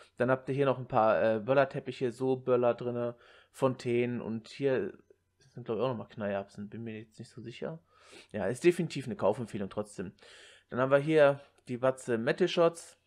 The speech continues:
oder vielmehr den Verbund. Mehr geht nicht, bis zweitausend Kilo angepriesen, ja.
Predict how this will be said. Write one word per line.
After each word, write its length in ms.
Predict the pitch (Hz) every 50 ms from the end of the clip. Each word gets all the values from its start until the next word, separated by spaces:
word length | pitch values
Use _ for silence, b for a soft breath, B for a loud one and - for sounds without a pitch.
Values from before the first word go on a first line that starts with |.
| - -
oder 160 | - 113 107
vielmehr 300 | 107 - 131 120 117 113
den 100 | 107 107
Verbund. 540 | 101 - 110 101 120 135 147 156 - - _ _ _ _ _ _ _ _ _ _ _ _ _ _ _ _ _ _ _ - -
Mehr 220 | 147 135 127 127
geht 180 | 123 127 131 -
nicht, 180 | 131 127 127
bis 140 | - 120 117
zweitausend 560 | - - 123 120 117 - 123 117 110 113 110
Kilo 380 | - - 131 131 131 127 123 123 - -
angepriesen, 640 | - 120 123 120 - - - 117 110 107 107 104
ja. 320 | 104 104 104 107 117 -